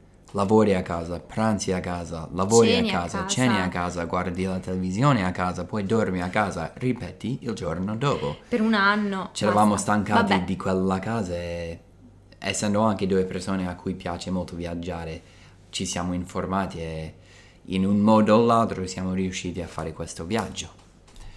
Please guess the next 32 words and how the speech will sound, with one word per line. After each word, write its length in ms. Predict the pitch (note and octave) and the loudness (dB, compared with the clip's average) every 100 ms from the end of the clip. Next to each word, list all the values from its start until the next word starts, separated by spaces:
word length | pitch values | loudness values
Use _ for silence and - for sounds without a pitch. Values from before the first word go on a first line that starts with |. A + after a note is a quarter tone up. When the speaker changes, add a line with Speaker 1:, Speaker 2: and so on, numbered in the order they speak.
| - - - | -20 -20 -20
Speaker 1:
Quindi 720 | - F#2+ F2+ F2 F2 E2+ E2+ - - - | -6 -2 0 0 -2 -2 -4 -8 -12 -4
adesso 680 | G2 A#2+ A#2 B2 A#2 A#2 - | 0 2 2 0 0 -4 -8
siamo 340 | - - F#2+ | -6 -2 0
qui 400 | G2 - F#3+ - - | 0 2 2 2 -2
e 480 | A2 A2+ A#2 - - - - - - - | 0 2 2 -2 -14 -20 -20 -18 -16 -6
non 240 | A#2 A2+ | -2 0
so 140 | A2+ A2 | 0 -2
se 120 | G#2+ | -2
vogliamo 520 | G2 G#2 G2+ G2 G2 | 0 0 0 2 0
condividere 880 | F#2+ G2 F#2+ F#2 F#2 F#2 F#2 F#2 F2+ | 0 -2 0 0 0 0 -2 -2 -6
prime 280 | - F#2+ F#2+ | -6 -2 -2
impressioni 840 | F2 E2+ F#2 - - F2+ F2+ F2+ - - - - - | -2 -4 -6 -6 -4 -2 -2 -4 -8 -18 -20 -16 -2
Speaker 2:
Dopo, 200 | A#3+ E4 | 4 8
Speaker 1:
di, 220 | A#3+ B3 | 10 10
ma 140 | C4+ - | 8 6
Speaker 2:
dopo. 480 | B3 A#3 A#3+ A3 G#3+ | 4 0 -2 -2 -4
Speaker 1:
s-, 220 | - - | -8 -8
Speaker 2:
Voglio 240 | B3 C4+ C#4+ | -4 -2 -2
Speaker 1:
oh, 40 | |
Speaker 2:
andare 220 | D4 D4+ | -4 -2
Speaker 1:
ok. 40 | D4 | -2
Speaker 2:
per 140 | D4+ C#4 | -2 -2
ordine. 560 | A3+ A3 G3+ A3 G#3+ | -2 -4 -4 -4 0
Speaker 1:
Vai, 220 | G#3 C#3+ | 2 0
scusa. 320 | G2+ - A#2 F#2+ | 0 -2 -2 0
Speaker 2:
Allora, 420 | C#4 A3+ G#3 A3 | 0 0 0 -2
la 120 | B3+ | -4
settimana 480 | C#4 E4 - E4 A#3 | -6 -8 -8 -6 -4
passata 440 | D#4+ E4 - G4 | -4 -4 -4 -4
abbiamo 360 | F4 A3+ A3 A3+ | -4 -2 -2 -2
fatto 440 | - A3+ - B3 B3 | -4 -10 -8 -6 -4
preparativi. 1040 | - C#4+ D4 E4+ B3 A3 - F#3+ F3+ | -4 -4 -4 -4 -4 -6 -6 -8 -6